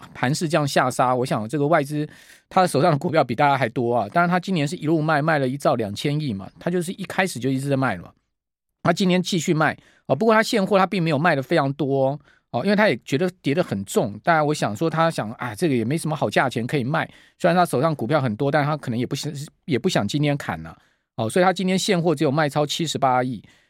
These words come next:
那自营商呢，今天跟外资一样是连续四个交易日卖超，他卖超三十一点七六亿。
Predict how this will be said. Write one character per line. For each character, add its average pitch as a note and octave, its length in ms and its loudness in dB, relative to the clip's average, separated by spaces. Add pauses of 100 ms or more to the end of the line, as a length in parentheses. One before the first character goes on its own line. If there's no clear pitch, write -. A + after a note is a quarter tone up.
那 E3 120 0
自 A#3 160 -2
营 F3+ 120 2
商 F#3 260 2
呢， F3+ 200 2
今 F3+ 160 -2
天 F#3 220 0
跟 F3 220 0
外 E3+ 120 4
资 D3+ 160 -6
一 C3 40 -2
样 D3 140 0
是 D3 100 -4
连 C3 180 -2
续 D3+ 160 -2
四 D3 180 -4
个 B2+ 80 0
交 C3+ 220 2
易 C3+ 40 0
日 C3 60 -2
卖 B2+ 200 -2
超， A#2+ 180 -2
他 D#3+ 80 0
卖 F3 160 0
超 D#3+ 180 0
三 E3 240 0
十 C#3+ 120 -4
一 C#3 80 -2
点 A2+ 120 -4
七 C3 200 -6
六 A#2+ 180 0
亿。 G#2+ 160 -4